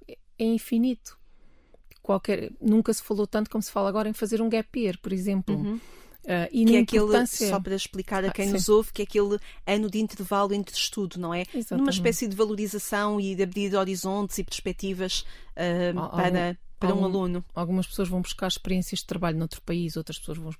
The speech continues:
Speaker 1: buscar experiências de voluntariado, outras pessoas andam pelo mundo, vão a vários países.
Speaker 2: A ver a diversidade do mundo, não é?
Speaker 1: Exatamente. Ah, e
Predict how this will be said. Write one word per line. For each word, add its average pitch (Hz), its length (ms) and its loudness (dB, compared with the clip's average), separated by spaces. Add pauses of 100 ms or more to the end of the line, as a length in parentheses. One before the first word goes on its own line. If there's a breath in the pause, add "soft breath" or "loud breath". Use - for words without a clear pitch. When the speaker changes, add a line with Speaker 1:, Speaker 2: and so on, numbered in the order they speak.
Speaker 1:
buscar - 260 -12
experiências 160 600 -6
de 160 320 -4 (260 loud breath)
voluntariado, 165 720 0 (300 loud breath)
outras 180 320 -4
pessoas 180 400 -2
andam 185 300 2
pelo 175 260 0
mundo, 180 540 2 (640 soft breath)
vão 175 240 2
a - 20 0
vários 175 340 -2
países. 185 360 2
Speaker 2:
A 190 40 4
ver 190 200 6
a 196 40 6
diversidade 180 760 0
do 190 100 -4
mundo, 190 80 0
não 196 60 4
é? - 20 6 (120)
Speaker 1:
Exatamente. 185 540 2 (120)
Ah, 151 440 -2
e 151 540 -8